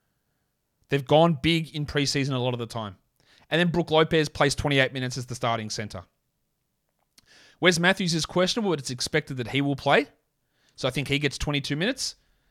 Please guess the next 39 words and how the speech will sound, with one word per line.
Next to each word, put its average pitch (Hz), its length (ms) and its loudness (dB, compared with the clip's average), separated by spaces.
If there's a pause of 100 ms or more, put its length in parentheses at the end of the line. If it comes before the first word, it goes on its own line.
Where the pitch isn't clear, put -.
(200)
And 135 80 -4
then 196 180 0
there's 185 320 0
George 165 340 -2
Hill 170 180 2
at 170 140 2
eighteen, 147 440 2
Jordan 131 320 -2
Nwora 160 460 6
at 143 100 -6
seventeen, 143 680 -2 (260)
Javon 135 400 0
Carter 156 380 4
at 131 100 -6
twenty, 170 360 -4
and 143 120 -2
then 165 220 -2
as 127 160 -4
a - 20 -2
backup 139 400 2
big, 170 160 -2
Sandro 147 300 0
Mamukelashvili 139 760 -2
will 123 140 -2
get 120 200 -10
ten. 98 380 -10 (2000)
I, 127 200 -2 (100)
there's 120 160 -2
Serge 151 280 6
Ibaka, 139 640 6 (180)
Thanasis 151 520 0
is 143 160 -2
in 139 540 -2
or 123 100 -4
dealing 135 220 -2
with 127 100 0
a 123 40 -2
non-covid 123 420 -2
illness. 131 380 -2